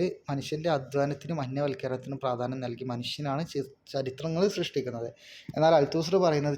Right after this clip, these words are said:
ചരിത്രം സൃഷ്ടിക്കുന്നത് വ്യക്തികളല്ല, മറിച്ച് സാമൂഹിക സ്-, ഘടനകളാണ്. മനുഷ്യൻ വെറും ഘടകങ്ങൾ മാത്രമാണ്. ഇതിനെ അദ്ദേഹം തിയററ്റിക്കൽ ആൻറ്റി ഹ്യൂമനിസം എന്ന് വിളിച്ചു. എപ്പിസ്റ്റമോളജിക്കൽ, ഏഹ്, റൈറ്റ്സ്.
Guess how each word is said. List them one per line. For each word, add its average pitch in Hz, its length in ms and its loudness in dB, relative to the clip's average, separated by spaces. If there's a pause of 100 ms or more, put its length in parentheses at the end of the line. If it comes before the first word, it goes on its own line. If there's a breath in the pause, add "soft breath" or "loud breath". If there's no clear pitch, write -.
ചരിത്രം 139 400 2
സൃഷ്ടിക്കുന്നത് 139 600 -2
വ്യക്തികളല്ല, 131 560 -2
മറിച്ച് 123 360 -4
സാമൂഹിക 127 520 -2
സ്-, 147 140 -10 (120)
ഘടനകളാണ്. 131 600 0 (380 loud breath)
മനുഷ്യൻ 180 360 -2
വെറും 143 280 0 (220)
ഘടകങ്ങൾ 139 440 0
മാത്രമാണ്. 120 540 -2
ഇതിനെ 135 260 -4
അദ്ദേഹം 139 280 0
തിയററ്റിക്കൽ 147 580 -2
ആൻറ്റി 127 360 -4
ഹ്യൂമനിസം 120 520 -8
എന്ന് 123 160 -6
വിളിച്ചു. 120 320 -6 (540 loud breath)
എപ്പിസ്റ്റമോളജിക്കൽ, 165 720 -2 (440)
ഏഹ്, 131 300 -2 (140)
റൈറ്റ്സ്. 127 360 -6